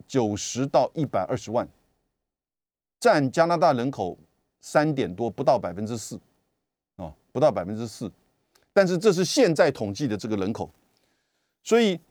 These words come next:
当这一些调查报告出来，当这几个月连续两个住宿学校两百一十五加上七百五十一的儿童的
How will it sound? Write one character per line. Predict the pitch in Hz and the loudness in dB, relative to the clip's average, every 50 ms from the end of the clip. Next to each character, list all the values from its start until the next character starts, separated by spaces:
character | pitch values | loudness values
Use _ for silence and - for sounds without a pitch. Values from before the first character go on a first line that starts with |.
| _ _ _ _ _ _ _ _ _ _ _ _ _ _ _ _ _ _ _ _ _ | _ _ _ _ _ _ _ _ _ _ _ _ _ _ _ _ _ _ _ _ _
当 | - 233 240 247 254 269 247 | 2 4 4 4 2 2 0
这 | - 277 240 233 | 2 2 4 4
一 | 220 | 4
些 | 196 - 220 220 214 220 190 - _ _ _ _ | 2 4 6 6 6 6 4 -2 _ _ _ _
调 | - 254 226 190 165 | 2 4 4 4 4
查 | - 160 160 165 | 2 0 0 0
报 | - 220 196 170 | 4 4 4 4
告 | 156 - 190 160 | 4 4 2 2
出 | 147 - - 180 170 | 2 0 -4 -2 2
来， | 147 120 104 110 120 - _ _ _ _ _ _ _ _ _ _ | 2 2 2 0 -6 -12 _ _ _ _ _ _ _ _ _ _
当 | - 220 220 233 247 262 233 | 4 6 6 6 6 2 2
这 | - 277 247 | 4 2 0
几 | 175 - - 160 156 143 | 2 2 0 2 2 2
个 | 143 208 196 | 6 4 4
月 | 190 233 277 262 202 147 101 - _ _ _ _ _ _ _ - | 6 6 6 6 6 4 4 -2 _ _ _ _ _ _ _ -2
连 | 147 160 170 220 254 | 2 2 4 4 4
续 | 240 - 285 269 220 | 2 4 4 4 6
两 | 165 170 165 147 135 139 143 147 | 6 6 6 4 4 4 2 4
个 | 143 240 240 | 4 2 2
住 | - - 294 254 208 | 4 2 4 4 4
宿 | 180 - 262 233 185 | 4 2 2 2 2
学 | 156 - 170 165 180 | 2 2 2 2 2
校 | 180 - 240 190 165 | 4 6 6 6 6
两 | 151 143 147 160 202 233 | 4 2 2 2 2 2
百 | 220 196 151 139 | 2 4 4 4
一 | 160 190 220 240 | 2 0 0 0
十 | 233 180 - 175 | 0 0 0 -2
五 | 196 175 135 131 | 0 0 0 0
加 | - 196 185 196 | 2 4 2 2
上 | 170 - 196 160 143 | 4 4 4 2 2
七 | - - - - 220 240 208 | 0 -2 -4 -2 -2 -2 0
百 | - 175 156 160 | 2 2 4 4
五 | 175 151 131 120 123 | 4 2 2 0 -2
十 | 110 - - 147 156 160 - | -4 -6 -6 -4 -4 -4 0
一 | 208 220 226 226 226 - _ _ _ _ _ _ _ _ - | 0 2 2 2 0 -4 _ _ _ _ _ _ _ _ 2
的 | 185 165 - - | 2 2 4 4
儿 | 151 165 208 254 | 4 4 4 4
童 | 240 - 160 151 180 180 | 2 2 2 2 2 2
的 | 165 165 156 151 151 | 2 4 4 4 2